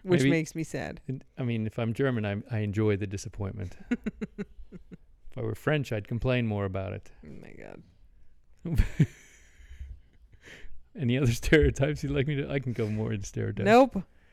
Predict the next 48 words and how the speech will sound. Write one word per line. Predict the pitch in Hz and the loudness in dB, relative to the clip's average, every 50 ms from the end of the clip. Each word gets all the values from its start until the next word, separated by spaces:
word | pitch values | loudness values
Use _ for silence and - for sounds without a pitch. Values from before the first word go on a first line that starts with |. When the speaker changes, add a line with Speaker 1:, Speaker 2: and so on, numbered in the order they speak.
| - - - | -20 -18 -10
Speaker 1:
Why | - 202 233 262 | 0 2 4 4
don't | 302 311 | 6 4
we | 311 302 | 4 4
move | 277 277 269 | 4 4 6
Speaker 2:
All | 262 254 | 6 6
Speaker 1:
on | 247 240 | 6 6
Speaker 2:
right. | 208 - - | 2 0 0
Speaker 1:
to | - | 0
Ingo | 202 214 202 196 185 180 | 0 4 4 4 4 4
Corner? | - - 170 160 156 151 | 2 0 2 2 0 0
Brotschneidemaschine | 143 156 180 220 262 254 - - 233 220 214 208 196 175 - 180 165 160 | 2 4 6 6 6 4 6 4 4 4 6 4 2 2 2 0 0 0
is | 151 143 156 | 0 -2 -4
the | 156 | -4
German | 165 175 170 165 165 156 | -2 0 0 2 2 2
word | 156 156 139 | 4 6 6
Speaker 2:
Well, | 123 127 | 6 6
Speaker 1:
of | 151 | 6
the | 147 | 2
week. | 139 | 0
Speaker 2:
clearly | - - 147 156 175 185 170 147 135 131 | 2 4 6 8 8 8 8 8 6 6
we've, | 123 127 127 127 127 113 117 127 | 6 6 6 6 6 2 -2 2
we've | 123 123 135 151 120 | 6 8 8 8 8
moved | 127 135 151 185 175 135 131 | 6 8 8 8 6 8 8
on | 143 165 180 165 143 131 131 131 143 208 190 | 8 8 8 6 4 4 2 0 -2 0 2
into | 165 160 156 147 - | 4 4 6 6 6
Ingo | - 156 156 160 151 139 139 135 | 4 4 2 4 6 6 6 6
Corner | - 151 147 147 139 135 131 127 131 | 6 6 6 6 6 4 4 2 2
already. | 135 147 170 175 151 127 120 | 2 2 2 2 2 2 2
Speaker 1:
Oh | 120 | 2
Speaker 2:
I'm, | 131 135 131 - - | 0 0 -4 -6 -4
Speaker 1:
my | - 147 | -4 -2
Speaker 2:
I'm | 151 156 | -2 0
Speaker 1:
God. | 143 131 | 0 2
Speaker 2:
already | 131 135 131 131 | 2 2 4 4
having | 135 135 135 139 131 | 4 4 4 2 0
to | 123 | -2
defend | 123 120 131 - - - 151 151 156 156 151 143 139 | 0 0 0 -2 2 0 2 4 4 4 4 4 2
my | 135 135 135 | 2 2 0
peoples | 131 - 170 180 196 - - 127 - - 120 - 247 - - - 453 - - - | 2 2 0 0 2 4 4 6 6 4 6 6 6 4 8 6 4 4 4 0
Speaker 1:
<laughs> | 226 - - - 208 - - - | 0 0 2 -2 -2 -2 -4 -6
Speaker 2:
to | - - 135 127 | -4 -2 -2 2
you. | 123 127 123 120 117 120 135 156 165 160 | 4 4 6 6 6 4 2 0 -2 -4
That | 139 135 151 | -4 -4 -2
everything | - 139 135 139 147 143 147 143 | -2 -2 0 0 0 0 2 2
we | 139 135 | 2 2
do | 123 143 143 135 127 | 4 4 6 6 6
is | 123 110 | 6 4
stupid. | - - - - - - 151 151 175 196 170 139 123 110 113 123 123 | 0 -10 -16 -8 6 8 10 10 10 8 8 8 8 8 8 6 2